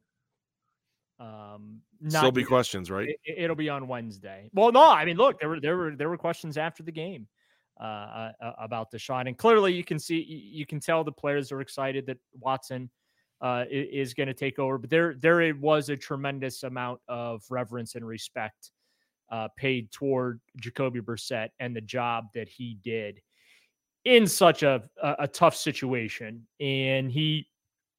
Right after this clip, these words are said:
Speaker 1: absolutely deserved better than four and seven. Um, it was nice that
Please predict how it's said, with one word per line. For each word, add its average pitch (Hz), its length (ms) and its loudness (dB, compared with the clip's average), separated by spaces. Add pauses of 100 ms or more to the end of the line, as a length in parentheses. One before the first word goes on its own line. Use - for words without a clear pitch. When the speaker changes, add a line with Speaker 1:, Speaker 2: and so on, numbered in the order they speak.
(160)
Speaker 1:
absolutely 170 680 4
deserved 135 420 0
better 131 240 2
than 123 160 -2
four 120 280 -2
and 107 120 -8
seven. 101 380 -14 (540)
Um, 117 360 -6
it 127 240 -6
was 123 220 -6
nice 139 340 2
that 127 200 -2